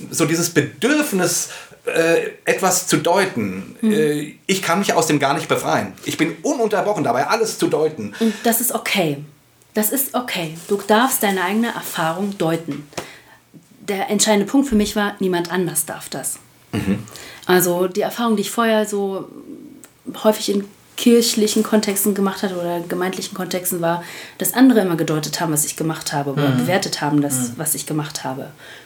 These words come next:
Speaker 2: Und mit der Visionssuche kam zum ersten Mal die Erfahrung, ich habe die Deutungshoheit über das, was ich gerade erfahren habe.
Speaker 1: Mhm.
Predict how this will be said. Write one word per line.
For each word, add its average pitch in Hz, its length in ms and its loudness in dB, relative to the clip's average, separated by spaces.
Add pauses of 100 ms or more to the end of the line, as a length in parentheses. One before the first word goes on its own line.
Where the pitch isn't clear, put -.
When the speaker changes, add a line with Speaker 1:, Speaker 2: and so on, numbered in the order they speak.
Speaker 2:
Und 175 80 0
mit 165 100 4
der 170 80 -2
Visionssuche 202 560 6
kam 190 280 0
zum - 240 0
ersten 208 340 0
Mal 214 240 4
die 208 120 2
Erfahrung, 170 720 -2 (400)
ich - 300 2 (460)
habe 147 200 2
die 147 140 0
Deutungshoheit 147 800 0
über 151 120 -2
das, 160 220 0
was 175 140 0
ich - 120 -2
gerade 214 220 4
erfahren 165 500 2
habe. 127 300 -2 (140)
Speaker 1:
Mhm. - 100 -2